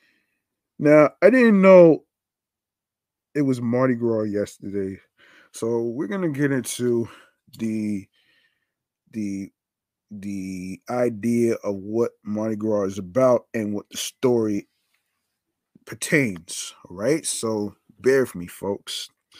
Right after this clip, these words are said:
All right, so Mardi Gras is a Christian holiday and popular cultural phenomenon that dates back thousands of years to pagan spring and fertility rites, also known as carnival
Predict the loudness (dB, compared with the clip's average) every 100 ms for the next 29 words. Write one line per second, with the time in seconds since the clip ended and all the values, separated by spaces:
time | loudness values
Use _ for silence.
0 | -20 -20 2 8 10 8 4 0 6 8
1 | 6 0 _ _ _ _ -20 -20 _ -4
2 | 2 2 4 6 8 8 6 0 -4 -4
3 | -2 -2 -2 -6 -4 -4 -4 -2 -4 -4
4 | -8 -8 -8 -6 -6 -6 -6 -6 -4 -6
5 | -4 -10 -8 -6 -4 -2 -4 -6 -6 -6
6 | -4 -6 -6 -6 -6 -6 -4 -2 -2 -4
7 | -2 0 0 -2 -6 -4 -4 -2 -4 -8
8 | -18 -10 -2 -2 0 -4 -6 -8 -4 -4
9 | -6 -10 -16 -20 -16 -16 -2 2 2 2
10 | -2 -4 -4 -2 -2 -4 -16 -20 _ _
11 | -20 _ _ -4 -4 -4 -6 -2 -2 0
12 | -2 -6 -14 -8 -8 -8 -8 -4 -4 -4
13 | -4 -4 -4